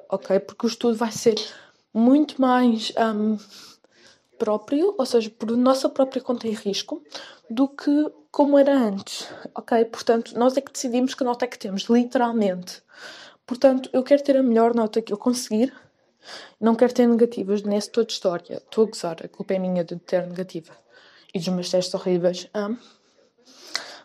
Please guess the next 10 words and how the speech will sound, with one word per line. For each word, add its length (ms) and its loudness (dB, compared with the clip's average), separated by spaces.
mas 180 0
sim, 400 2
ahm, 260 -2
ahm, 400 0
portanto, 360 0
vai 140 2
ser 180 -4
muito 280 0
mais 360 -2
coisa, 460 -2